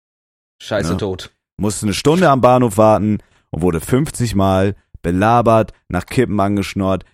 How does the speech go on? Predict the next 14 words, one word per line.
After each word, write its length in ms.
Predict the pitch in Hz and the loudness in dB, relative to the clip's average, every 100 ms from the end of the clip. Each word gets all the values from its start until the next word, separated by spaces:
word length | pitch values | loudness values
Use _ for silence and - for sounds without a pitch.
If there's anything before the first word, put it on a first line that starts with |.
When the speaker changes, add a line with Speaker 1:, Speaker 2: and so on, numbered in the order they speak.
| _ | _
Speaker 2:
kam 280 | - 95 104 | -6 -4 -2
ein 20 | |
Gossenpenner 680 | 98 123 151 135 113 107 101 | 0 0 0 -2 0 0 0
an, 180 | 90 95 | 0 0
wollte 340 | 98 98 107 - _ _ - | 0 0 -4 -6 _ _ -6
von 140 | 107 | -2
mir 100 | 101 | -2
zwanzig 320 | 95 98 98 98 | -2 -4 -4 -2
Cent 240 | 123 131 | -2 0
haben, 220 | 107 78 | -2 -4
hab 100 | 87 | -4
ihm 100 | 92 | -4
fünfzig 420 | 90 127 131 107 - | 0 -2 -2 -8 -6
gegeben. 380 | 87 82 73 | -4 -4 -4